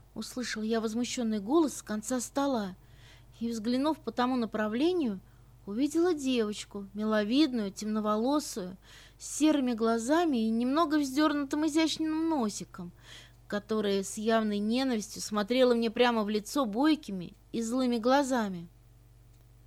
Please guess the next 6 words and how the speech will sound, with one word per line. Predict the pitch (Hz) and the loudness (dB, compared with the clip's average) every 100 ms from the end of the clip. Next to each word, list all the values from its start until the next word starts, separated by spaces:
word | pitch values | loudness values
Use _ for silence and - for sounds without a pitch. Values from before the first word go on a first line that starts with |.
| - - - - - | -20 -20 -20 -20 -8
«Грибова, | 180 254 285 220 208 | 0 2 4 4 2
перестань!» | 208 294 339 - 233 180 170 - - - - - - - | 2 4 4 2 -2 -2 -8 -16 -20 -20 -20 -20 -20 -10
прозвучал | 202 202 202 - 190 | -8 -6 -6 -2 -4
спокойный | 185 196 196 208 208 | -4 -8 -4 -4 -2
голос | 202 202 202 - | -2 -2 -2 -6
феи. | - 208 185 175 | -8 -6 -4 -6